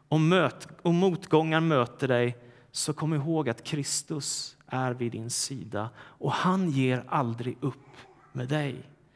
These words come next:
Det kan vara lätt att känna: "Jag vill ge upp." Men han ger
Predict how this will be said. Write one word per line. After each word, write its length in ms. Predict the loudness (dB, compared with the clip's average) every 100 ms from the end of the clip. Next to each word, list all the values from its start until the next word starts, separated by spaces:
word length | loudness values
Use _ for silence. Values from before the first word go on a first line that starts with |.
| _ -8
Det 60 |
kan 200 | -2 0
vara 80 | 2
lätt 280 | 2 0 -4
att 60 | -4
känna: 300 | -2 0 0
"Jag 280 | 2 2
vill 220 | 0 -2 0
ge 200 | 0 2
upp." 420 | 2 0 -4 -20 -20 -20 -18 -6
Men 140 | -4
han 340 | -2 -2 0 -2
ger 160 | -2